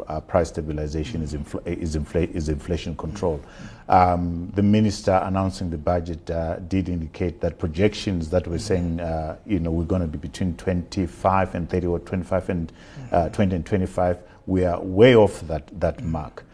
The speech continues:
Speaker 1: Uh, what tools do you have, Governor, uh, of fighting inflation to, to ensure that it is at a, at a space where it doesn't play a negative role as far as, uh, price stability is concerned?
Speaker 2: A-,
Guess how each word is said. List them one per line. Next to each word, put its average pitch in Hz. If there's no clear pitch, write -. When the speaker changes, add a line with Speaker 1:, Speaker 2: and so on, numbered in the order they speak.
Speaker 1:
Uh, 92
what 135
tools 123
do 85
you 87
have, 78
Governor, 78
uh, 80
of 90
fighting 92
inflation 85
to, 82
to -
ensure 87
that 82
it 90
is 92
at 92
a, 87
at 90
a 92
space 90
where 85
it 85
doesn't 82
play 90
a 90
negative 78
role 80
as 76
far 85
as, 80
uh, 80
price 87
stability 80
is 78
concerned? 120
Speaker 2:
A-, -